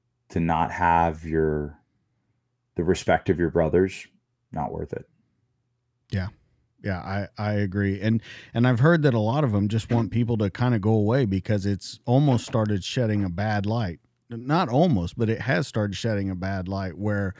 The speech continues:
Speaker 2: you're constantly under the microscope now. And,
Speaker 1: But they're
Speaker 2: uh,
Speaker 1: hugely, they're, they, they're hurting the teams by doing that, uh, because now the, the decision makers have to go,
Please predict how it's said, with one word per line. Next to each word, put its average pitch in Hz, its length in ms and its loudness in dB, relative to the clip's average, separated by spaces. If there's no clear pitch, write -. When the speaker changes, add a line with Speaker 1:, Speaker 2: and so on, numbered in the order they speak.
Speaker 2:
you're 104 160 -4
constantly 113 540 -4
under 104 200 -2
the 95 100 -6
microscope 95 720 -8
now. 85 340 -10
And, 95 300 -2
Speaker 1:
But 123 80 4
they're 110 100 6
Speaker 2:
uh, 90 80 0
Speaker 1:
hugely, 104 380 4
they're, 90 240 2
they, 98 280 4
they're 90 240 2
hurting 95 400 2
the 76 60 -6
teams 92 380 -4
by 76 160 -4
doing 80 320 -4
that, 69 300 -12
uh, 76 360 -4
because 95 320 2
now 92 440 4
the, 82 240 -4
the 98 140 -2
decision 101 460 0
makers 90 340 -2
have 87 220 0
to 95 80 -2
go, 85 400 0